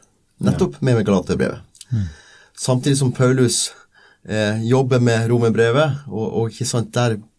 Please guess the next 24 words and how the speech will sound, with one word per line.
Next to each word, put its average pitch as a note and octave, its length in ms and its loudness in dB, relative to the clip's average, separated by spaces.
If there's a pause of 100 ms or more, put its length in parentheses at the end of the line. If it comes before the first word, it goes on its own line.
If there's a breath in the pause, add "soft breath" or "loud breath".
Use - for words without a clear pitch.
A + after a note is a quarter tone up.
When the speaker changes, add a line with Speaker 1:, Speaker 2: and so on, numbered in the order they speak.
Speaker 1:
på - 100 -8
en G#2 60 0
helt D3 260 0
spesiell A#2 420 -2
måte G#2+ 520 0 (320 loud breath)
former B2 840 0
vår A2+ 260 0 (120)
tro, C3+ 380 0 (280 loud breath)
eller - 120 -2
former B2 520 0
læren G#2 520 2
som G2+ 240 0
vi A2 100 -2
har G#2 180 -2
utgangspunkt A2+ 600 -2
for, G2 160 0 (440 loud breath)
så - 160 -6
skriver A2+ 300 0
han G2+ 100 2
også G2+ 180 -4
det G2 100 -2
her G2+ 100 -2
forsvarsskriftet - 880 -6
for E2+ 200 -4